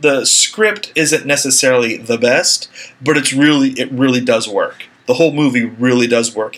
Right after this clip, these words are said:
and is a fun hero's jour-, sci-fi hero's journey. So,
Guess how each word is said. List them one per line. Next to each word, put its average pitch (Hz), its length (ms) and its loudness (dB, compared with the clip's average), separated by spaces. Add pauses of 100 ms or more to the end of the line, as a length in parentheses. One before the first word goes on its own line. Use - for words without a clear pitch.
and 127 140 0
is 131 240 -2
a 123 100 -2
fun 120 540 -2 (600)
hero's 127 600 0
jour-, 120 260 -4
sci-fi 123 560 2
hero's 110 420 -2
journey. 92 380 -8 (1000)
So, 156 420 2